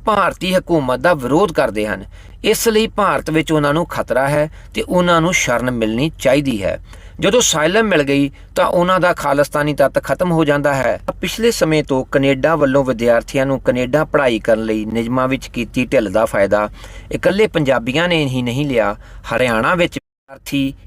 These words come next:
ਕੈਨੇਡਾ ਵਿੱਚ ਚਲੇ ਗਏ। ਇਸ ਇਕੱਠ ਵਿੱਚ ਹਿੰਦੂਆਂ ਦੀ ਥਾਂ ਬਹੁਤੇ ਹਰਿਆਣਾ ਵਿੱਚੋਂ ਆਏ ਹਿੰਦੂ ਨੌਜਵਾਨ ਸਨ, ਜਿਹੜੇ ਅੱਲਰ ਉਮਰ ਤੇ ਮੀਡੀਆ, ਖਾਸ ਕਰਕੇ ਸੋਸ਼ਲ ਮੀਡੀਆ ਕਾਰਨ ਉੱਥੇ ਪਹੁੰਚ ਗਏ ਤੇ ਇਹੋ ਜਿਹੇ ਨਾਅਰੇਬਾਜ਼ੀ ਕਰਨ ਲੱਗੇ।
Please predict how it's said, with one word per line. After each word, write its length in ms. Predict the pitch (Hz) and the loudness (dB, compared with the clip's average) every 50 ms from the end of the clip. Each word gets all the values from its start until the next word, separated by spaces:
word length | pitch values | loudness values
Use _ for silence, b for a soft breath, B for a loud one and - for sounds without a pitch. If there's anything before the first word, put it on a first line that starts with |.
| b - - | b -8 -2
ਕੈਨੇਡਾ 500 | - 135 139 139 139 135 127 143 147 143 | 0 0 2 2 0 0 0 0 2 2
ਵਿੱਚ 160 | 139 135 131 - - | 0 -2 -4 -6 -4
ਚਲੇ 240 | - 113 113 110 104 | -4 -2 -2 -2 -4
ਗਏ। 240 | 95 90 85 85 - b b b b - | -4 -6 -6 -8 -10 b b b b -6
ਇਸ 200 | - 185 - - - - | -4 -4 -4 -4 -4 -4
ਇਕੱਠ 320 | 131 - 156 160 - 185 | -2 -2 -2 -2 -2 -2
ਵਿੱਚ 240 | 156 160 156 - 156 | -2 -2 -2 0 0
ਹਿੰਦੂਆਂ 480 | 147 156 156 127 117 113 127 147 165 170 | 0 0 0 0 0 0 0 2 2 2
ਦੀ 140 | 156 165 151 | 2 0 0
ਥਾਂ 300 | - 139 127 127 127 120 | 0 -2 -2 -2 -2 -2
ਬਹੁਤੇ 380 | 110 127 135 160 151 170 170 151 | 0 2 2 2 2 0 -2 0
ਹਰਿਆਣਾ 440 | 147 147 143 139 131 117 120 147 165 | 2 2 2 2 2 0 0 0 0
ਵਿੱਚੋਂ 340 | 156 151 - - 156 151 151 - | -2 -2 -4 -4 -6 -4 -4 -2
ਆਏ 240 | 120 117 113 120 123 | 0 0 0 0 0
ਹਿੰਦੂ 340 | 131 151 143 113 120 127 131 | -2 -4 -2 -2 0 -2 0
ਨੌਜਵਾਨ 460 | 123 117 107 104 101 104 101 101 101 | 0 0 0 0 0 0 0 -2 -2
ਸਨ, 300 | 101 - 92 87 90 92 - B B B B B B B | -4 -4 -4 -4 -4 -6 -8 B B B B B B B
ਜਿਹੜੇ 260 | 123 151 165 190 - - - 147 | 0 0 2 0 0 -2 -2 -2
ਅੱਲਰ 220 | 165 185 208 208 | 0 2 2 0
ਉਮਰ 440 | 175 - 170 151 139 135 131 135 139 B B B B B | 0 -2 -2 0 2 2 2 2 0 B B B B B
ਤੇ 120 | 160 170 | 0 0
ਮੀਡੀਆ, 540 | 170 151 147 151 160 170 175 175 170 160 165 165 b b b b | 2 2 2 2 2 2 2 2 2 2 0 -4 b b b b
ਖਾਸ 300 | - 131 135 147 143 - | -4 -2 -2 -2 -2 -2
ਕਰਕੇ 380 | - 156 156 151 - 170 170 156 | -2 -2 -2 -2 0 -2 -2 -2
ਸੋਸ਼ਲ 400 | - - 160 175 175 - 220 196 | 0 0 0 0 2 0 -2 0
ਮੀਡੀਆ 360 | 175 156 151 151 175 170 156 | 0 0 0 2 2 2 2
ਕਾਰਨ 300 | 139 135 131 123 120 123 | 2 0 0 -2 -2 -4
ਉੱਥੇ 220 | 120 - - 139 127 | -6 -6 -4 -4 -4
ਪਹੁੰਚ 320 | - - 110 135 156 156 | -4 -4 -2 -2 -2 0
ਗਏ 260 | 139 147 143 147 147 147 B B B B B B | 2 2 2 2 0 -2 B B B B B B
ਤੇ 140 | 170 175 - - | -2 -2 -2 0
ਇਹੋ 280 | 180 175 165 151 165 156 | 0 2 4 4 2 2
ਜਿਹੇ 400 | 139 143 135 127 127 131 135 135 b b b b | 2 2 2 2 0 -2 -4 -4 b b b b
ਨਾਅਰੇਬਾਜ਼ੀ 640 | 104 113 135 156 175 143 139 135 131 120 117 131 143 | -6 -4 -2 0 0 2 2 2 2 0 0 -4 -6
ਕਰਨ 320 | - - 147 135 127 131 | -4 -2 -2 -2 0 0
ਲੱਗੇ। 260 | 113 104 87 82 85 | -2 -2 -2 -4 -10